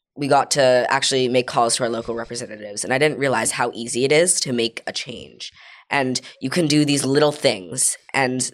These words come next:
th-, they're going to make a change. Um, uh, but so f-, I was not there 'cause I was in Israel for the holidays. Um, I was visiting my family.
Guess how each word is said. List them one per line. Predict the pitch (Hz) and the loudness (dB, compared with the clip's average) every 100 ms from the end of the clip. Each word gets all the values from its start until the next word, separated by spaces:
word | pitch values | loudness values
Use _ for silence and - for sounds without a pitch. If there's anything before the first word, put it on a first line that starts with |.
| - | -6
th-, | 123 127 | -4 -2
they're | 127 143 139 | 2 2 4
going | 147 143 | 2 2
to | - | 0
make | 123 120 | -4 -6
a | |
change. | - 165 - 71 - - - | -4 -4 -6 -12 -12 -12 -6
Um, | 131 120 113 123 _ - - - _ _ | -4 -2 -6 -10 _ -20 -20 -20 _ _
uh, | 135 123 123 120 _ _ | 0 4 2 0 _ _
but | 151 135 - | 4 4 4
so | 151 143 135 | 4 4 0
f-, | - 127 - | -4 -4 0
I | 143 | 4
was | 151 147 147 | 4 2 0
not | 156 156 | 0 4
there | 147 | 2
'cause | 151 | 2
I | 139 | 2
was | 135 | 2
in | 135 | 0
Israel | 110 120 131 135 | -2 2 2 2
for | 135 131 | 0 -2
the | 117 113 113 107 | 0 -2 -2 -2
holidays. | 123 120 135 147 156 - - | 0 2 4 4 2 0 -2
Um, | 120 113 101 | -6 -6 -6
I | 80 | -4
was | 117 117 | -4 0
visiting | 120 123 113 | 0 0 -2
my | 120 120 | -6 -10
family. | 117 110 107 107 - | -14 -14 -14 -14 -14